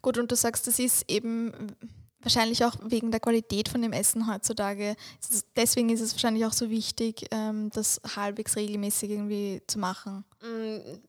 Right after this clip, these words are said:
Speaker 2: wir essen ja eigentlich nur Kleber den ganzen Tag, ne?
Speaker 1: Mhm.
Speaker 2: <laughs> Brot und Weckerl und dann Reis und dann Pasta und dann am Abend noch eine Pizza. Und das sind alles Gluten und das ist alles, äh, verpickt den Darm und, ähm,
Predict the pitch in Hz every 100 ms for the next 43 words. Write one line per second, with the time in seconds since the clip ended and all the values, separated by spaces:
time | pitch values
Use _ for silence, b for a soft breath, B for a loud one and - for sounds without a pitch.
0 | - 214 214 - 226 208 214 208 220 220
1 | - 196 196 202 196 196 190 202 - 190
2 | 226 214 214 196 202 214 220 233 - -
3 | - - - - - 208 226 247 247 190
4 | 180 202 247 - 247 247 247 247 202 190
5 | 175 180 202 294 285 208 185 170 - 285
6 | - - 269 214 185 180 - - 180 202
7 | 277 - - 262 262 B B B _ 208
8 | 208 208 196 214 208 - - 214 214 -
9 | 302 240 196 202 190 - 208 196 - -
10 | - - _ - - 214 - 196 180 -
11 | 254 320 330 180 233 233 226 - 214 214
12 | 214 220 220 214